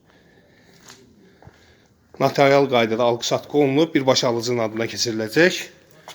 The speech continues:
Daxil oluruq evimizin içinə. Girişdə sol tərəfdə yerləşir evimizin geniş bir qonaq otağı, hörmətli izləyicilərimiz. Gün görən pəncərələrimiz var.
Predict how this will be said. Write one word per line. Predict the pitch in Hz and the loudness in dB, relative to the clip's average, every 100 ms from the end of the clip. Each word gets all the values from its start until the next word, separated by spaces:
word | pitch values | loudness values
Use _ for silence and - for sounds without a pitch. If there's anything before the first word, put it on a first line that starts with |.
| - - _ _ _ _ _ _ _ _ | -20 -20 _ _ _ _ _ _ _ _
Daxil | 175 175 170 | 2 4 4
oluruq | 160 139 123 | 2 2 2
evimizin | 123 120 110 117 | 0 0 -2 -4
içinə. | - 127 127 160 - - - - - - - - - - _ - - - _ - | -4 -2 -2 -2 -6 -18 -20 -20 -20 -20 -20 -20 -20 -20 _ -20 -20 -20 _ -6
Girişdə | 156 - 190 | -2 4 4
sol | - 175 | 4 0
tərəfdə | 156 143 123 123 | 2 2 2 0
yerləşir | 117 139 135 135 - 160 180 - - - - - - - - - _ _ _ _ | 2 4 4 2 2 2 0 -2 -8 -12 -18 -20 -20 -20 -20 -20 _ _ _ _
evimizin | - 143 135 127 135 147 156 156 - - - - - - | 0 2 4 2 4 4 4 -2 -6 -14 -18 -20 -20 -8
geniş | - 139 151 151 - | -2 0 0 0 0
bir | 139 147 147 131 | 2 2 0 0
qonaq | 123 117 104 | 0 0 -2
otağı, | 107 98 | -6 -4
hörmətli | 104 98 104 101 | -4 -6 -8 -6
izləyicilərimiz. | 107 101 107 104 113 151 175 - - - - - - - _ _ _ - - - | -6 -6 -4 -4 -2 0 -2 -4 -12 -16 -20 -20 -20 -20 _ _ _ -20 -20 -10
Gün | - 165 | -2 2
görən | 165 160 147 | 4 4 2
pəncərələrimiz | 147 135 131 127 120 127 127 | 0 0 0 0 0 -2 -2
var. | 135 143 | 2 2